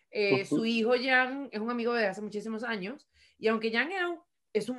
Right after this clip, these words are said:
Speaker 1: mago, un músico increíble de oído, porque él nunca lo estudió, eh, cada vez que su papá como que sacaba el tema de, de, "Mira, vamos a,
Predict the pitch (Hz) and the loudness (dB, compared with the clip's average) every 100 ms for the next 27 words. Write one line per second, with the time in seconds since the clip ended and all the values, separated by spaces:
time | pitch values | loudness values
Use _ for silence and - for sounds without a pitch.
0 | 226 214 254 269 294 220 180 180 185 208 | 6 8 8 6 4 4 2 -2 0 -2
1 | 247 254 262 220 202 208 254 240 285 226 | -4 -6 -2 2 4 4 0 2 2 2
2 | 202 185 233 214 165 156 165 180 202 247 | 2 4 4 4 2 2 -2 -2 0 0
3 | 240 233 277 302 220 202 285 _ _ _ | 0 -2 -4 2 2 2 -2 _ _ _
4 | _ - 214 208 202 196 226 254 330 269 | _ 4 6 6 4 4 4 4 0 -4
5 | 233 226 269 285 262 220 196 240 254 - | 0 0 -2 -4 -6 -2 0 0 0 2
6 | 254 247 285 302 240 214 190 196 220 226 | 4 4 0 2 4 2 2 0 2 4
7 | 180 170 226 262 214 170 | 4 2 -2 0 0 -2